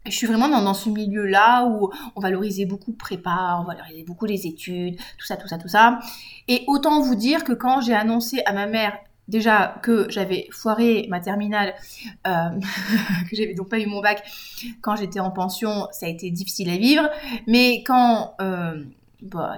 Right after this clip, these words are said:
je vous expliquerai un petit peu peut-être un jour pourquoi ça s'est passé comme ça. Bon bref. Mais quand j'ai réussi mon bac et que j'ai annoncé à ma mère que j'irais en staps, c'est-à-dire en fac de sport, au lieu d'aller en fac de médecine ou faire une école prépa ou, euh, aller vers des métiers, on va dire, plus prestigieux,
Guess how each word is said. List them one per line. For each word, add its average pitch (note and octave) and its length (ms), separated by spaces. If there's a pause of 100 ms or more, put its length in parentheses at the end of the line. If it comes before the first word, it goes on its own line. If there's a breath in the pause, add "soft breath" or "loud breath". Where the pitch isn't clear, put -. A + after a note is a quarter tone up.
(160)
je - 80
vous F3 80
expliquerai F3+ 340
un F#3+ 40
petit F3 160
peu F#3+ 100
peut-être G3+ 240
un F#3+ 60
jour F#3+ 120
pourquoi F#3+ 360
ça - 100
s'est - 80
passé F3+ 220
comme G3 100
ça. C4 180 (280 loud breath)
Bon G3+ 80
bref. F3+ 280 (220 loud breath)
Mais B3 300
quand D#4+ 560
j'ai A3 260
réussi B3 320
mon A#3 140
bac A3 240
et G3+ 80
que A3+ 100
j'ai G3+ 260
annoncé A3+ 460
à - 80
ma G3 100
mère G#3 220
que G3+ 140
j'irais G3+ 340
en E3+ 140
staps, A#3 500
c'est-à-dire F#3 400
en F3+ 80
fac G#3+ 260
de A3 120
sport, A3 420 (260 loud breath)
au A3+ 120
lieu B3 100
d'aller G#3 260
en F3+ 140
fac G#3+ 220
de G#3+ 80
médecine G#3+ 520
ou A#3 80
faire A3+ 200
une G#3 100
école G3+ 240
prépa G3 640
ou, B3 260
euh, E3 240 (640)
aller G#3 400
vers F#3+ 160
des F#3 100
métiers, F#3+ 240
on G#3 60
va F#3+ 40
dire, F3 200
plus A#3+ 160
prestigieux, A3+ 600